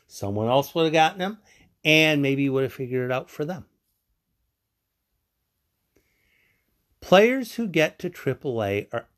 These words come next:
actually really good at playing baseball. It's just that major league pitching and major league hitters are tough to master. When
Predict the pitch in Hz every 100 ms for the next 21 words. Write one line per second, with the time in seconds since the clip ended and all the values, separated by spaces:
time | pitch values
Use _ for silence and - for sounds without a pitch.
0 | - 151 - - 151 135 135 135 143 139
1 | 143 - _ _ _ 107 117 120 110 110
2 | 110 - 107 101 87 82 - - - _
3 | _ _ _ _ - - - 120 - 135
4 | 113 - 113 113 113 120 143 127 120 120
5 | 113 - - 139 - 143 143 139 _ _
6 | _ - 98 101 110 107 113 120 104 92
7 | - - 135 139 139 143 - _ _ _
8 | _ - 107 107 107 104 - _ _ -
9 | 117 - _ _ - 117 104 - - -
10 | _ - _ _ _ _ _ _ _ _
11 | _ _ _ _ _ _ _ _ 139 143
12 | 151 170